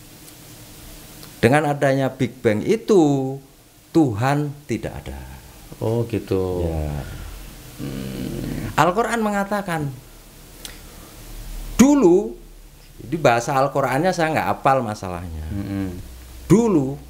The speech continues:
Speaker 1: langit dan bumi itu aku ciptakan menyatu.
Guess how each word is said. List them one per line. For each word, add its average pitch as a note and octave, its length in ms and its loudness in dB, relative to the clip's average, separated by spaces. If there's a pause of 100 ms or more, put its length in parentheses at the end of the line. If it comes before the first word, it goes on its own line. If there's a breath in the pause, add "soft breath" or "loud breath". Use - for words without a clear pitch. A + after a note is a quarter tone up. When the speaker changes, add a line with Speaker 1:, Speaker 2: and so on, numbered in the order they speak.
(100)
Speaker 1:
langit F#3+ 500 2
dan C3+ 240 4
bumi C3+ 560 2
itu - 240 -2
aku D3 320 -2
ciptakan C#3+ 560 -2
menyatu. D3 720 -2